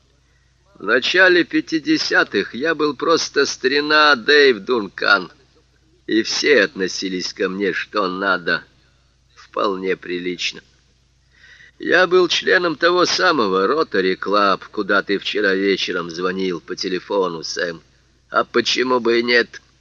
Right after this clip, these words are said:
У меня было своё собственное дело, и оно давало деньги. Я писал вывески и делал это чертовски неплохо.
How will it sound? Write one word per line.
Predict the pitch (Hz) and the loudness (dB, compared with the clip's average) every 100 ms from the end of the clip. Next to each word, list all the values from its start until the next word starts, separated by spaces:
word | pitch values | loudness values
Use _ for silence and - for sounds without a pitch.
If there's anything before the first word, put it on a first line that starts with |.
| _ _ _ _ - - | _ _ _ _ -20 -10
У | - | -6
меня | 80 82 180 | -4 0 2
было | 170 202 180 123 | 6 6 6 4
своё | - 131 165 175 | 2 0 2 2
собственное | - 180 180 - - 165 165 160 | 2 0 -2 -2 -8 -4 -4 -2
дело, | 185 180 147 - _ _ _ - | 0 0 0 -6 _ _ _ -18
и | - | -14
оно | 110 113 113 | -10 -8 -6
давало | 95 90 92 87 | -4 -2 -2 -4
деньги. | 85 90 87 - _ _ _ _ _ _ | -4 -4 -4 -12 _ _ _ _ _ _
Я | - 117 | 0 0
писал | 113 110 - 117 113 | 2 0 2 2 4
вывески | 117 101 92 - - - _ _ _ - | 2 2 0 -6 -10 -20 _ _ _ 0
и | 110 | 0
делал | 101 123 123 127 | 4 4 6 6
это | 120 127 | 4 2
чертовски | - 123 - 135 113 - 131 | 2 2 2 0 0 -2 -2
неплохо. | 117 107 117 110 - 92 | -2 0 0 0 -2 -10